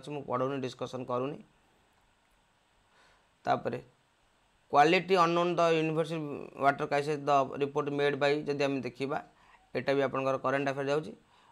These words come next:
ଓକେ, ତାପରେ ଯଦି ଆମେ ଦେଖିବା, ଡାଇରେକ୍ଟ ଆପଣ ଛତିଶ ନମ୍ବର ହଉଛି, ଦ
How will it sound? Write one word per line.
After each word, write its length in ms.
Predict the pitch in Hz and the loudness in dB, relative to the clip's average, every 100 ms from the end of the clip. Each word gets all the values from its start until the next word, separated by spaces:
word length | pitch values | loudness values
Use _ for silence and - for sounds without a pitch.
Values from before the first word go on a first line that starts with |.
| _ | _
ଓକେ, 140 | 151 160 - _ _ _ _ _ _ _ - | -8 -8 -10 _ _ _ _ _ _ _ 2
ତାପରେ 280 | 147 151 147 | 4 4 0
ଯଦି 140 | 143 143 | 0 0
ଆମେ 160 | 139 127 | 0 -2
ଦେଖିବା, 340 | 120 127 117 131 196 202 _ _ _ _ _ - | -4 -2 2 2 2 -4 _ _ _ _ _ -10
ଡାଇରେକ୍ଟ 400 | 123 135 156 165 | 0 2 2 0
ଆପଣ 200 | 139 139 143 139 - | -2 -2 -2 -4 -8
ଛତିଶ 360 | - 135 160 147 | -4 -4 -4 -4
ନମ୍ବର 240 | 139 127 123 127 | -2 0 0 -2
ହଉଛି, 240 | 127 170 208 - _ _ | -4 -8 -8 -14 _ _
ଦ 20 | _ | _